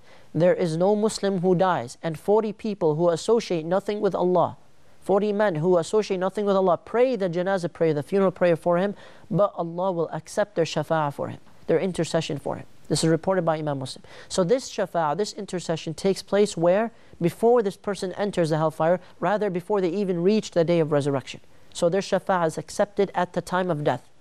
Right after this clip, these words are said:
So these people pray janazah, forty people. And we mentioned in a previous episode some of the things that help the people who have passed away. So people come to pray janazah,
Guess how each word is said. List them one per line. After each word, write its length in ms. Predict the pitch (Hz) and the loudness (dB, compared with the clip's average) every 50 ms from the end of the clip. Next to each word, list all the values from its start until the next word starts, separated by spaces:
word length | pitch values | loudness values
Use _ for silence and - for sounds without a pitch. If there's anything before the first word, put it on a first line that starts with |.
| - - - - - - - - - | -20 -20 -20 -20 -20 -20 -20 -16 -4
So 140 | - 175 | 0 0
these 180 | 165 170 196 180 | 2 2 2 0
people 320 | - - 226 214 - 196 | 0 -2 -2 0 0 0
pray 260 | 170 - - 202 202 190 | 0 0 0 2 2 4
janazah, 440 | 170 190 180 185 180 160 165 - | 4 2 2 2 0 -2 -2 -4
forty 280 | - - 180 196 202 202 | -2 0 2 2 2 0
people. 420 | 196 - 208 175 - 147 - - - - - - - - - - - | -2 -4 -4 -2 -2 -2 -2 -4 -6 -18 -20 -20 -20 -20 -20 -8 -2
And 80 | 156 160 | 0 2
we 100 | 170 165 | 2 4
mentioned 300 | 180 202 190 - 196 190 | 2 2 0 0 0 0
in 40 | 175 | 0
a 20 | |
previous 380 | - - 202 196 185 196 - - | 0 0 0 2 2 0 0 0
episode 500 | 208 190 - 190 - - 180 170 170 147 - - - - | 0 0 0 -2 0 2 2 2 2 0 -4 -14 -18 -8
some 220 | - 202 196 208 | -4 -2 -2 -2
of 80 | 196 165 | -2 -2
the 80 | 175 | -2
things 240 | - - 202 196 180 | -2 -2 -2 0 0
that 100 | 170 151 | 0 0
help 240 | 156 175 196 190 - | 2 0 0 0 -2
the 80 | 175 | -4
people 300 | 156 - 185 165 - 170 | -4 -4 -4 -2 0 2
who 40 | 160 | 0
have 120 | 151 - - | 0 0 -2
passed 240 | 160 160 - - | -4 -4 -4 -4
away. 220 | 160 156 139 123 - - - - - - - - - | -4 -4 -4 -4 -8 -14 -20 -20 -20 -20 -20 -20 -10
So 180 | - - 196 180 | -4 -2 -2 0
people 320 | - - 233 220 - 196 | 0 -2 -2 0 0 -2
come 220 | - - 214 202 190 | -2 -2 -4 -4 -2
to 100 | - 190 | -4 -4
pray 220 | - - 208 202 | 0 0 0 2
janazah, 500 | 170 180 180 180 185 190 180 208 226 233 | 2 2 2 2 2 0 0 -2 -2 -4